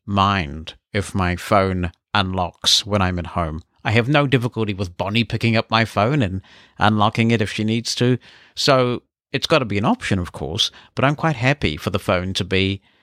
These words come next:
unlockable without any kind of authentication based on my location. I'd only set it in a safe environment like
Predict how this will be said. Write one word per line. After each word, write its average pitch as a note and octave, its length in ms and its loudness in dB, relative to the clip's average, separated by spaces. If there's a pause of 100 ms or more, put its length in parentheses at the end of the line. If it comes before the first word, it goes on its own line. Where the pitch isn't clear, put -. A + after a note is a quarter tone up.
(340)
unlockable G#2+ 720 0
without G#2 320 0
any A#2+ 180 2
kind G2 280 0
of F#2+ 100 -4
authentication F#2+ 760 -2
based F#2 300 0
on F#2+ 140 2
my F#2 140 0
location. F#2+ 640 -2
I'd F#2+ 120 -4
only D3 220 4
set G#2 320 2
it F#2+ 120 2
in F#2+ 120 2
a F#2 60 0
safe A#2 400 0
environment F#2+ 640 0
like F2+ 360 -8